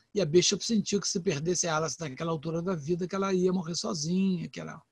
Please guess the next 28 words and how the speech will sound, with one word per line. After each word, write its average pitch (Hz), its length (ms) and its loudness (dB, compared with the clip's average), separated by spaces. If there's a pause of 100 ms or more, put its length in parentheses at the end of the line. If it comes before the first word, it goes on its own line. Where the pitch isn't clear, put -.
(120)
a 143 40 -14
última 175 380 -2
chance 160 320 -4
dela 160 220 -2
de 156 100 -6
ter 170 80 -4
alguém. 139 220 -4
Então 151 140 -2
ela 185 100 2
começa 180 340 2
a 202 40 -2
escrever 165 260 -4
esse - 140 -8
poema 175 340 -2
nesse 190 320 2
momento 170 380 0
que - 80 -4
ela 165 140 0
acha 175 200 -2
que 180 80 -4
a 160 80 -2
Alice 165 200 -4
vai 180 120 -4
embora, 110 340 -6 (320)
né? 233 160 2 (1200)
Ah, 175 520 8
só 262 120 6
que - 80 -6